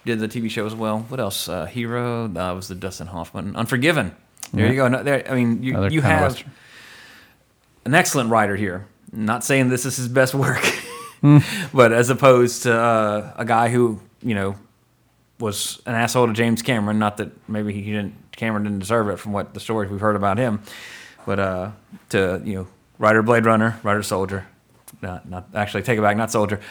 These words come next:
Speaker 1: Uh, Twelve Monkeys, uh, Unforgiven, Die Hard, The
Speaker 2: Wow.
Speaker 1: Fugitive. Good pedigree.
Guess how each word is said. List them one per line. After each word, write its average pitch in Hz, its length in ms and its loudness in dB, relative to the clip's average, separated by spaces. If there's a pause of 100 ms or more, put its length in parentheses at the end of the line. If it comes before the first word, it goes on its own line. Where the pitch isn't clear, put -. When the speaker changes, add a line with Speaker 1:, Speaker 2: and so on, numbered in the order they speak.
(160)
Speaker 1:
Uh, 101 280 6
Twelve 151 220 2
Monkeys, 127 520 0 (840)
uh, - 40 -14 (240)
Unforgiven, 117 680 0 (760)
Die 113 140 2
Hard, 113 200 2
The 110 60 -2
Speaker 2:
Wow. 92 60 -6
Speaker 1:
Fugitive. 113 460 -2
Good 185 180 6
pedigree. 98 440 4